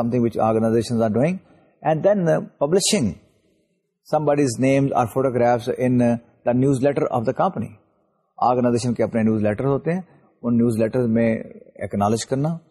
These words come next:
ریکگنائز کرنا ان لوگوں کی سروسز کو، ابیلٹیز کو جو ایک آرگنائزیشن کے لیے، اے، ہائی پرفارمر رہے۔ That is also one more way of appreciating، that's one more way of acknowledging،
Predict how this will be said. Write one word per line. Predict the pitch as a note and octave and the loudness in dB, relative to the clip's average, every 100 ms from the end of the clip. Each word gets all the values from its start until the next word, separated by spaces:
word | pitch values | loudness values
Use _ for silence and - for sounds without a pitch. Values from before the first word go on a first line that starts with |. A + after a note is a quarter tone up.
| _ _ _ G#2 | _ _ _ -6
ریکگنائز | A2+ G#2 G#2+ C#3+ - | -4 -2 0 0 -2
کرنا | A#2+ A#2 | 0 0
ان | A#2 - B2 | -2 -2 0
لوگوں | G#2 G2+ A2+ | 0 0 -2
کی | A2 | -4
سروسز | G#2 G2+ G#2 B2+ A#2+ | -6 -6 -4 -6 -2
کو، | B2 A#2 - _ _ _ - | -2 -2 -6 _ _ _ -6
ابیلٹیز | G#2+ C#3 D#3 C#3+ - | 0 2 2 -2 0
کو | B2 A#2+ - _ _ - | 0 0 -4 _ _ -2
جو | C#3 | -2
ایک | - A#2+ A2+ | 0 -2 0
آرگنائزیشن | G#2 G#2 G#2 G#2 A2+ | 0 0 -2 -2 -6
کے | G#2 | -4
لیے، | G#2 G#2 G2+ | -2 -2 -2
اے، | - _ _ _ - A2 G2+ G2+ | -6 _ _ _ -6 -2 0 0
ہائی | G2+ A#2+ | 0 -4
پرفارمر | A2+ G#2+ G#2+ A2 | -4 -4 0 0
رہے۔ | G2+ A2 F2+ - _ _ _ _ _ _ - | 0 0 -2 -6 _ _ _ _ _ _ -4
That | C3 | -2
is | B2 | 0
also | A#2 G#2+ A#2+ A2+ - | 0 0 0 -2 -2
one | G#2 A2 G#2+ | -2 0 2
more | G#2 - G#2+ G#2 G2 | 0 -2 -2 0 2
way | G#2+ - G2 | 2 0 -2
of | G2 - G2 | -4 -4 -8
appreciating، | - A2 A2 G#2 A2 A#2 D#3 E3+ - _ _ A2 | -8 -8 -4 -4 -2 -2 -2 -4 -10 _ _ -4
that's | G#2 G#2+ | -4 -2
one | G#2 G2+ | -2 0
more | G2+ G2+ - | 0 -2 -6
way | G2+ G#2 G#2+ G#2+ | -10 -2 0 2
of | G2 G2 | 0 -4
acknowledging، | - A2 F#2+ G#2 A#2+ C#3 E3 | -8 -8 -4 -2 0 0 0